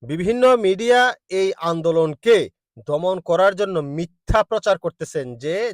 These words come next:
জামায়াত শিবির এইখানে ঢুকে এমন করতেছে। ভাই, জামায়াত শিবির বলতে কিছু নাই এখন। এইসব ভুয়া নিউজ দিয়ে কাউকে বিভ্রান্ত করবেন না। আর আমরা যারা প্রবাসে থাকি,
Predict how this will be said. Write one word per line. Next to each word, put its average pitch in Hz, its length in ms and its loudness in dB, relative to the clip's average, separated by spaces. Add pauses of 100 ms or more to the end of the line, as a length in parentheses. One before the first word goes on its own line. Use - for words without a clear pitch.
জামায়াত 165 480 -2
শিবির 240 420 -8 (380)
এইখানে 180 420 -4
ঢুকে 214 500 -2 (300)
এমন 165 260 -2
করতেছে। 147 460 -8 (280)
ভাই, 160 220 -2
জামায়াত 180 400 0
শিবির 202 440 -10 (360)
বলতে 190 260 0
কিছু 180 260 -14
নাই 165 320 -4
এখন। 113 300 -6 (540)
এইসব 160 500 -2
ভুয়া 185 360 4
নিউজ 220 480 -2 (420)
দিয়ে 190 500 0 (240)
কাউকে 175 240 -2
বিভ্রান্ত 180 480 -2
করবেন 143 340 0
না। 113 180 -12 (220)
আর 147 140 -2
আমরা 180 260 2
যারা 190 220 4
প্রবাসে 202 480 2
থাকি, 196 440 -2